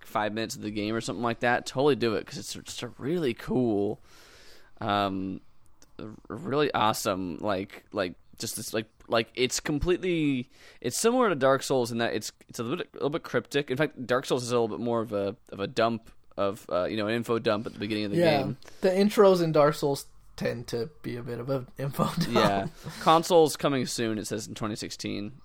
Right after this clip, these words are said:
Speaker 1: It says in,
Speaker 2: Okay.
Speaker 1: it's out for P-, for Steam now. Um, but, uh, but, but, but similar to Dark Souls, it just has this kind of, like, this era of, like, a broken world, uh, this dying kind of world.
Speaker 2: Mm-hmm.
Speaker 1: Um, the intro is,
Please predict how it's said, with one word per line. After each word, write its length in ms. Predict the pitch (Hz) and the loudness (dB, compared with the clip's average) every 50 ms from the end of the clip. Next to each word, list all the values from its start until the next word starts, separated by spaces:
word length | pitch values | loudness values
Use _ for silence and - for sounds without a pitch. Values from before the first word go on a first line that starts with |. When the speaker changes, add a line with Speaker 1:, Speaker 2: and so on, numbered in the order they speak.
| - - | -14 -8
Speaker 1:
It 160 | - 95 92 | -8 -8 -6
says 160 | - 107 107 | -6 -2 0
in, 80 | - - | 0 0
Speaker 2:
Okay. 220 | 95 - 131 135 | 2 2 0 0
Speaker 1:
it's 100 | 165 170 | 0 2
out 200 | 117 107 101 95 | 2 2 2 0
for 120 | - 110 113 | -4 -8 -8
P-, 240 | - - 110 - - - | -6 -6 -8 -8 -8 -8
for 120 | - 104 | -8 -8
Steam 340 | - - - 104 101 101 104 | -6 -6 -6 -6 -6 -4 -6
now. 260 | 104 101 98 98 113 - - - - - - - - - - - | -6 -6 -6 -8 -8 -10 -14 -20 -20 -18 -18 -18 -20 -16 -8 -2
Um, 560 | - 113 113 110 110 107 104 101 101 95 - - - - - - - - | 2 4 4 4 2 0 -4 -4 -6 -6 -8 -12 -20 -20 -20 -12 -2 4
but, 480 | 135 123 117 117 113 - - - - - _ - - - - - - - - - - - _ - _ - | 6 6 8 6 6 4 0 -8 -20 -20 _ -20 -20 -20 -20 -20 -20 -20 -20 -20 -20 -20 _ -18 _ -4
uh, 140 | 101 92 80 - - | -2 -2 -2 -2 -4
but, 280 | 151 156 160 139 143 135 | 2 2 2 2 4 4
but, 240 | 156 151 139 - - - 139 | 4 4 4 2 -4 -10 -2
but 320 | 131 143 135 123 - - | 2 2 2 2 2 -2
similar 360 | - - 151 160 170 175 175 | -6 -4 -2 0 2 4 4
to 60 | 165 135 | 4 4
Dark 200 | 120 135 135 127 | 4 4 4 4
Souls, 200 | - 135 123 120 | 2 -2 -2 -2
it 20 | |
just 140 | 120 117 - | -4 -2 0
has 120 | 143 127 | 0 0
this 140 | 127 120 - | 0 -2 -4
kind 180 | - - 131 123 | -4 -2 -2 -2
of, 140 | 117 117 | -2 -2
like, 340 | 113 113 104 104 - - - _ - _ _ _ _ _ - - - - | -2 0 0 -2 -4 -10 -20 _ -20 _ _ _ _ _ -20 -20 -16 -8
this 160 | - 120 - - - | -6 -4 -4 -2 0
era 280 | 117 120 123 127 127 123 | 4 6 6 8 8 6
of, 120 | 113 107 | 4 4
like, 180 | 117 113 110 - | 2 0 0 0
a 60 | 110 | -2
broken 460 | 104 - 110 117 113 107 - 113 110 107 | -2 0 0 0 0 0 0 -2 -2 0
world, 540 | 107 110 113 113 113 117 123 120 131 - - - - - - - - | 0 2 2 4 4 2 2 0 -4 -12 -14 -14 -14 -14 -14 -10 -6
uh, 200 | - 101 101 98 | -4 -2 -2 -2
this 180 | 101 - - - | -2 -4 -6 -2
dying 520 | - 113 104 110 113 110 107 107 107 110 | 2 2 4 4 2 2 0 -2 -4 -6
kind 200 | 107 - 113 107 | -6 -6 -4 -4
of 120 | 107 127 131 | -4 -4 -4
world. 480 | 110 107 110 113 117 120 120 120 - - - - - - - 147 | -4 0 0 2 2 2 0 -2 -8 -18 -20 -18 -18 -14 -8 -4
Speaker 2:
Mm-hmm. 180 | 147 156 147 | -2 0 2
Speaker 1:
Um, 200 | 113 113 113 113 | 2 2 0 0
the 220 | - 135 98 104 143 | -2 -4 -2 2 2
intro 420 | 147 147 - - 147 135 127 120 | 2 2 4 4 6 6 6 6
is, 300 | 120 113 110 - - - | 4 2 0 -2 -6 -8